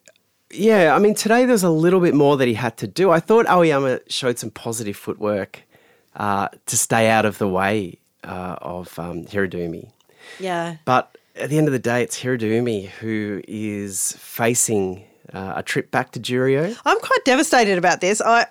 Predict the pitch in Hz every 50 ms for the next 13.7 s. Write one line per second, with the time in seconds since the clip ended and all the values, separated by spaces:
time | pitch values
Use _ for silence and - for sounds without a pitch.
0 | - - 226 247 254 254 247 240 - 240 269 285 277 247 196 - - _ - 233
1 | 254 262 240 226 214 190 196 202 202 190 170 - - 185 180 175 175 180 170 -
2 | - - 202 190 185 175 175 180 170 170 165 - - 175 175 170 170 165 160 -
3 | 160 - 175 156 170 165 156 - 170 156 156 160 160 185 - - - - 165 -
4 | 180 170 170 - - - - 175 175 170 - - 185 160 180 180 175 170 175 170
5 | 165 160 170 170 - - - 180 170 160 160 170 160 - - 180 165 - - -
6 | - - - - - 202 202 - - 226 220 202 196 226 - 220 208 196 190 190
7 | 185 180 - - 185 170 - 180 175 170 156 - 175 180 180 175 170 165 156 -
8 | - - - - - - - - 190 185 180 160 180 175 175 151 170 170 170 170
9 | 165 151 170 175 190 - - 214 196 - - 180 175 160 143 180 170 165 165 170
10 | 160 160 160 160 160 160 160 160 147 180 175 165 170 175 160 160 160 160 165 160
11 | 165 156 156 165 - - - 214 208 196 - - - 175 - - _ _ - 160
12 | 160 - 170 175 165 151 - - 156 - 160 180 165 165 160 165 170 160 156 160
13 | 151 156 156 156 160 165 160 160 160 - 120 - -